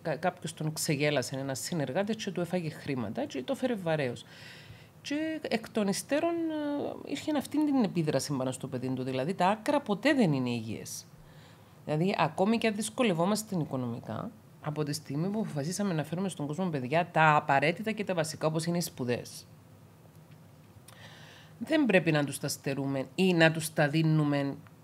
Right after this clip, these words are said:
μαζί με έναν κουβάν ενοχές. Ε, ε, μια επίκληση στο συναίσθημα για να νιώθουν ενοχές.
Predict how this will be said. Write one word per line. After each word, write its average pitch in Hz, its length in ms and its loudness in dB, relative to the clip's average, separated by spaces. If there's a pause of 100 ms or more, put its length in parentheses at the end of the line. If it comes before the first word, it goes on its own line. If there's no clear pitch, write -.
μαζί 151 400 2
με 156 140 4
έναν 147 240 0
κουβάν 139 340 0
ενοχές. 127 720 -6 (720)
Ε, 143 80 -6
ε, 127 180 -4 (640)
μια 151 260 0
επίκληση 156 600 -2
στο - 160 -10
συναίσθημα 131 540 -6
για 127 120 -4
να 123 60 -4
νιώθουν 120 400 -8
ενοχές. - 480 -20